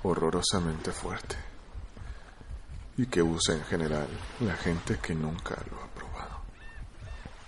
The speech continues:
A media operación el dolor empezó a ser algo más personal.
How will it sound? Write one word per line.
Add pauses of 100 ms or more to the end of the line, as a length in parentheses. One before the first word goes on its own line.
(960)
A
media
operación
el
dolor
empezó
a
ser
algo
más
personal.